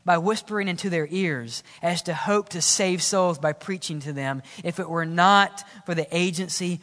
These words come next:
of the Holy Spirit." There is no aisle. There is no revival. There is no baptism. There is no class. There is no catechism.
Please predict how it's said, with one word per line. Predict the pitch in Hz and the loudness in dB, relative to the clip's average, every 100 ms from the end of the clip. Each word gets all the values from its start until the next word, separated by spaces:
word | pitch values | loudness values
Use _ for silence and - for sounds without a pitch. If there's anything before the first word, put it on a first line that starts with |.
| - | -10
of | 151 | -8
the | 143 | -8
Holy | 135 151 147 143 131 _ | -6 -6 -4 -6 -8 _
Spirit." | - - 139 120 110 _ - - _ _ _ _ _ _ _ _ _ _ - | -16 -16 -14 -18 -20 _ -20 -20 _ _ _ _ _ _ _ _ _ _ 0
There | 214 269 | 2 4
is | 262 254 | 4 4
no | 226 220 | 4 4
aisle. | 196 202 233 277 339 349 - - _ _ - - | 8 8 10 6 2 -2 -12 -20 _ _ -20 -6
There | 202 247 | 2 4
is | 262 226 | 4 4
no | 233 | 2
revival. | 226 208 175 214 247 294 320 330 311 - - | 4 4 6 8 8 6 0 -4 -6 -16 -2
There | 208 277 | 2 4
is | 262 233 | 4 6
no | 233 | 4
baptism. | 190 165 233 269 285 294 294 269 294 277 - | 4 4 6 6 4 0 0 2 0 -2 -2
There | 233 262 | 0 4
is | 247 214 | 2 4
no | 220 208 | 2 2
class. | - 262 277 285 - - - | 4 8 10 8 4 -6 -4
There | 220 240 | 0 4
is | 240 214 | 2 4
no | 220 202 | 2 2
catechism. | - 269 269 262 277 269 254 254 | 2 2 4 2 0 0 2 -2